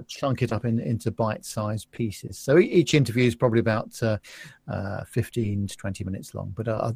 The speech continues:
very worthwhile, and th-, it's a fascinating insight into a gentleman that's been highly decorated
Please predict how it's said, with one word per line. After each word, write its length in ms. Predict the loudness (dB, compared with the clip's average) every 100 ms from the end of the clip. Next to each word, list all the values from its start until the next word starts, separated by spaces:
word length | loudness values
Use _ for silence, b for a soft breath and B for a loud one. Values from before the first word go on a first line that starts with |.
| -4
very 420 | -4 8 10 10
worthwhile, 680 | 10 8 6 0 0 0 -2
and 300 | -2 -2 -4 -4
th-, 180 | -4 -4
it's 180 | -6 -6
a 40 | -8
fascinating 720 | -2 0 0 -2 -2 -2 -4
insight 520 | -4 -6 -6 -6 -6
into 300 | -8 -6 -6
a 40 |
gentleman 440 | -4 -4 -4 -4 -4
that's 180 | -6
been 260 | -6 -4 -4 -8 B B B B
highly 280 | 2 4
decorated 640 | 4 0 2 0 0 -2 -4